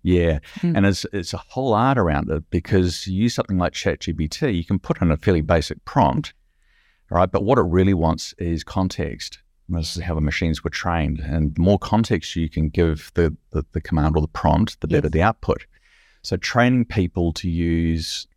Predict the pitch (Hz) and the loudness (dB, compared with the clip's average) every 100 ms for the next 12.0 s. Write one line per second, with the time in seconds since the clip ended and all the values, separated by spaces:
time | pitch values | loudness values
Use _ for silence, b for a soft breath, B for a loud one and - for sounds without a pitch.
0 | - 82 80 80 76 76 - 87 95 90 | -4 0 2 2 4 2 2 2 4 4
1 | 85 - - 80 73 - - _ _ - | 2 -4 -6 -6 -6 -10 -14 _ _ -2
2 | 165 175 175 156 107 80 85 - 82 71 | 0 0 0 -2 -2 -2 -2 0 -2 0
3 | 98 92 76 71 - _ 208 247 277 277 | -4 -4 -4 -6 -10 _ 0 2 2 2
4 | 254 220 175 160 160 156 165 147 156 175 | 2 2 0 0 0 0 0 0 2 2
5 | 170 156 - - 175 147 233 165 147 - | 2 0 -2 -4 -2 0 -2 0 0 0
6 | 151 - 143 - 139 - 143 135 - 160 | -4 -4 -6 -4 -4 -2 -2 -4 -4 -4
7 | 143 139 139 - - - - - - _ | -2 0 -2 -4 -4 -4 -4 -8 -14 _
8 | _ _ _ - 110 87 78 - 110 117 | _ _ _ -4 -2 0 0 0 2 2
9 | - 123 - - 87 78 87 - 82 - | 4 2 2 -2 -2 2 0 0 -4 -4
10 | - 76 - - 90 85 90 80 95 85 | -4 -4 -4 -4 -4 -2 -2 0 -2 -2
11 | - 87 92 85 76 - 90 80 80 76 | -2 0 2 2 2 -2 -2 0 0 -2